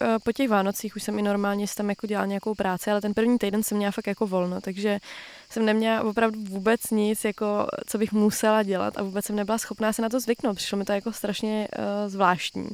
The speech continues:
No a večer jsem zase seděla na té pláži a přemýšlela jsem, eh, nad tím, že, že jako možná tam opravdu budu ten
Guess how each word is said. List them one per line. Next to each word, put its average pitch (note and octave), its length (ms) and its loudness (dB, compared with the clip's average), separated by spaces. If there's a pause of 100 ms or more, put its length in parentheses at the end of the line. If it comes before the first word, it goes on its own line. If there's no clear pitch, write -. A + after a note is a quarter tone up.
(880)
No B3 120 6
a A#3+ 40 6
večer C4 280 4
jsem C#4 180 2
zase B3+ 200 0
seděla B3+ 260 4
na B3+ 100 2
té - 180 0
pláži G3+ 400 4
a A3+ 80 4
přemýšlela A3+ 460 2
jsem, A#3 300 -2
eh, A3 200 0
nad G#3+ 180 2 (100)
tím, A3+ 460 -2 (540)
že, A3 180 -2 (240)
že A#3 160 4
jako A3+ 180 -2
možná A#3+ 400 4
tam A#3+ 320 0
opravdu A3+ 340 -2
budu A3+ 200 -4
ten A#3+ 240 -2